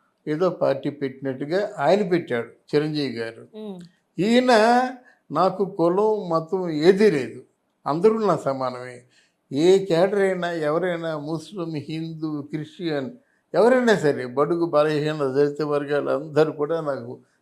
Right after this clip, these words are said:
Speaker 1: సమానమని ఈయన పార్టీ పెట్టాడు. అయితే ఆయన అదృష్టం ఏంటంటే, ఆయన పార్టీకి ఈరోజు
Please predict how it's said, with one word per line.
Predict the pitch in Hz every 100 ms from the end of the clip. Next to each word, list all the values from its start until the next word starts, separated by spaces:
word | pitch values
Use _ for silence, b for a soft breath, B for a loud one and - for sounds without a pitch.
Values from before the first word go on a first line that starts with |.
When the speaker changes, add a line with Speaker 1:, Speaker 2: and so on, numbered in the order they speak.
| -
Speaker 1:
సమానమని | 147 165 185 180 180 190
ఈయన | 156 170
పార్టీ | 156 151 139 135
పెట్టాడు. | 120 117 117 110 113 107 _ _ b b -
అయితే | 190 196
ఆయన | 208 160
అదృష్టం | 143 120 180 220 - 180
ఏంటంటే, | 156 - 131 120 135 240 330 _ _ _ _ _ _ _ -
ఆయన | 196 196
పార్టీకి | 185 196 254 247 262 240
ఈరోజు | 233 208 220 233 220 208 226 220